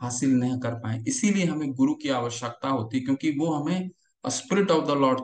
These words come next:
तत्व को समझाते हैं, spirit of the law को समझाते हैं, ठीक है। चलिए आगे बढ़ते हैं, ठीक है। तो ये हमने समझा अभी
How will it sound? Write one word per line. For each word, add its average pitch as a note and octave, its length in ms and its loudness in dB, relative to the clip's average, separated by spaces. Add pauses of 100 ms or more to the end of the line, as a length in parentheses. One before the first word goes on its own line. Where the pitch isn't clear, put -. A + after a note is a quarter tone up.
(160)
तत्व F#3 260 0
को F3+ 120 -2
समझाते A#2 520 -4
हैं, B2 60 -6
spirit D#3+ 380 -2
of C3+ 120 2
the B2+ 120 2
law A2+ 180 -2
को A2+ 60 -10
समझाते A2+ 520 -8
हैं, - 80 -20 (460)
ठीक - 200 -10
है। F3 200 -8 (1300)
चलिए G2+ 260 -4
आगे F#2 220 -4
बढ़ते F2+ 320 -6
हैं, F#2 100 -14 (2500)
ठीक D#3+ 140 0
है। D#3+ 200 0
तो - 140 -4
ये C#3 160 2
हमने C#3 300 2
समझा C3+ 380 2
अभी D#3+ 440 -2